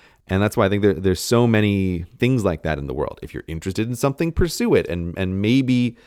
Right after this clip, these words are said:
something will come out of it, and, and maybe it won't. But, but just, you know, give it a try.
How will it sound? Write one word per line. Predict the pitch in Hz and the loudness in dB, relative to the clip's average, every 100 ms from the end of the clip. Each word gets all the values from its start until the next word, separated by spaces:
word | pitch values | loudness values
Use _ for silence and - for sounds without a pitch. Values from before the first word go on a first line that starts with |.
| _ | _
something | - 110 107 110 | -6 -4 0 2
will | 104 98 | 2 2
come | - 87 | 0 -2
out | 85 | 0
of | 80 | 0
it, | 80 | 0
and, | 78 78 | -2 -6
and | 80 80 | -6 -4
maybe | 82 76 | -4 -2
it | 78 73 | -4 -2
won't. | 87 71 - | -2 -4 -4
But, | 71 - _ _ | -6 -6 _ _
but | 104 | -4
just, | 98 107 - - | -2 -2 -6 -4
you | 101 | -2
know, | 85 | 0
give | 104 120 | 2 4
it | 104 | 4
a | |
try. | 87 135 101 73 | 0 0 -2 -2